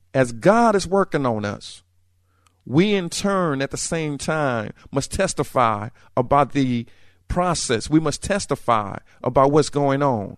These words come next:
We must let the world know that there's nobody like Jesus Christ. We must let the world know that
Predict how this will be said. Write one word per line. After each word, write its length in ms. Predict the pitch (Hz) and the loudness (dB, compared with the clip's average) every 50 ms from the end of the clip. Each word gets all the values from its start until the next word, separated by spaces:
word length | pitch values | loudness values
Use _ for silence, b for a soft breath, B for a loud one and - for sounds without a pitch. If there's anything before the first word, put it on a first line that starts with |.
| _ b b b b b | _ b b b b b
We 120 | 131 160 | 2 2
must 280 | 165 156 151 139 - 151 | 2 2 0 -2 0 0
let 180 | 160 160 - | 0 0 0
the 80 | - 156 | 0 0
world 320 | 135 147 151 143 139 139 | 2 4 4 4 2 2
know 360 | 131 147 170 180 143 113 92 - - | 2 2 2 4 4 2 0 -2 -2
that 180 | 123 113 - | -2 -2 0
there's 300 | - 147 151 131 120 - - b b b | 0 0 0 0 -2 -4 -8 b b b
nobody 640 | b 117 135 160 202 214 208 180 196 208 202 180 190 | b -2 2 4 4 4 4 4 4 4 4 4 2
like 240 | 190 185 180 175 165 | 4 4 2 2 0
Jesus 380 | 131 139 165 165 156 160 156 - | 0 0 0 0 0 0 -2 -2
Christ. 480 | - - 117 92 - - - - - - _ _ _ _ _ b b b b | -2 -2 -2 -2 -2 -4 -10 -12 -14 -16 _ _ _ _ _ b b b b
We 100 | b 147 | b 4
must 240 | 165 165 165 156 - | 4 4 4 2 2
let 200 | 170 165 156 - | 2 0 0 2
the 80 | - 151 | 0 0
world 360 | 139 147 156 156 147 151 147 | 4 4 4 4 4 4 2
know 260 | 151 156 156 151 151 | 2 2 2 2 2
that 360 | 135 120 143 135 123 120 - | 0 0 0 0 0 -2 -6